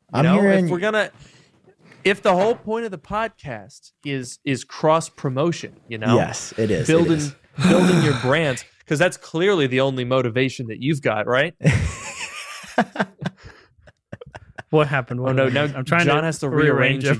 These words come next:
Speaker 3: everybody. Okay.
Speaker 2: Oh my God,
Speaker 1: He's really
Speaker 2: dude.
Speaker 1: bad
Speaker 2: All right.
Speaker 1: at this.
Speaker 3: Dude,
Speaker 2: What
Speaker 3: I
Speaker 2: kind
Speaker 3: came
Speaker 2: of a cup
Speaker 3: back
Speaker 2: do you
Speaker 3: like
Speaker 2: drink
Speaker 3: this.
Speaker 2: out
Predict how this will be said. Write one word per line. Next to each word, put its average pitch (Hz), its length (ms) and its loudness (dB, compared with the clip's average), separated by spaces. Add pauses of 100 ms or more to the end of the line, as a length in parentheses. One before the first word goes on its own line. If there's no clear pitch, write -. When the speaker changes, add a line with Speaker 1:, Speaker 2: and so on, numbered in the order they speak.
(120)
Speaker 3:
everybody. 156 300 2
Okay. 156 220 0
Speaker 2:
Oh 147 180 6
my 117 220 4
God, 104 300 2
Speaker 1:
He's 92 60 2
really 170 220 4
Speaker 2:
dude. 87 80 0
Speaker 1:
bad 131 160 4
Speaker 2:
All 135 60 6
right. 131 100 4
Speaker 1:
at 101 80 -2
this. 104 480 -14
Speaker 3:
Dude, 117 100 -2
Speaker 2:
What 180 120 6
Speaker 3:
I 233 40 2
Speaker 2:
kind 226 160 0
Speaker 3:
came 254 100 2
Speaker 2:
of 254 40 0
a - 20 0
cup - 100 2
Speaker 3:
back - 80 2
Speaker 2:
do 110 40 -2
you - 60 0
Speaker 3:
like 95 100 2
Speaker 2:
drink 98 80 2
Speaker 3:
this. - 80 4
Speaker 2:
out 92 120 0